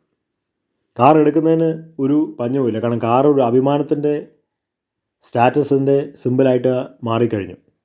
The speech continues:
അതുകൊണ്ട് ഇ എം ഐ അടച്ചാലും വേണ്ടില്ല, കടമെടുത്താലും വേണ്ടില്ല, ഒരു കാർ ഉണ്ടെങ്കിലേ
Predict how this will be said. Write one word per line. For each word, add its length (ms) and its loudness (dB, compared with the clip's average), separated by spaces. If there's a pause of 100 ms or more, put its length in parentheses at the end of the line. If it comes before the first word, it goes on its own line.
(880)
അതുകൊണ്ട് 280 4 (560)
ഇ 100 -2
എം 160 2
ഐ 80 4
അടച്ചാലും 400 0
വേണ്ടില്ല, 300 -4 (840)
കടമെടുത്താലും 580 2
വേണ്ടില്ല, 320 -2 (1120)
ഒരു 140 0
കാർ 220 4
ഉണ്ടെങ്കിലേ 480 0